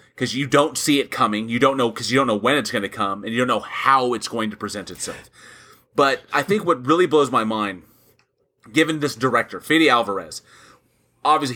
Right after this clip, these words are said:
he, he, he got on my radar with the Evil Dead reboot. But I found out, 'cause when looking into this, I,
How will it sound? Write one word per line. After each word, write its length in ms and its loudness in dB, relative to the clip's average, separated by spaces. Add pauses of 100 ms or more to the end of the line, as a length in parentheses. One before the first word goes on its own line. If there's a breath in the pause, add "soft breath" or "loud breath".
(120)
he, 80 -2
he, 280 -8
he 140 -4
got 140 4
on 60 -2
my 80 4
radar 360 2
with 120 -4
the 140 -10
Evil 180 -8
Dead 200 -4
reboot. 440 -14 (340 loud breath)
But 120 4
I 60 0
found 320 2
out, 400 0 (380)
'cause 160 -2
when 160 4
looking 280 -2
into 140 -2
this, 140 -4
I, 80 4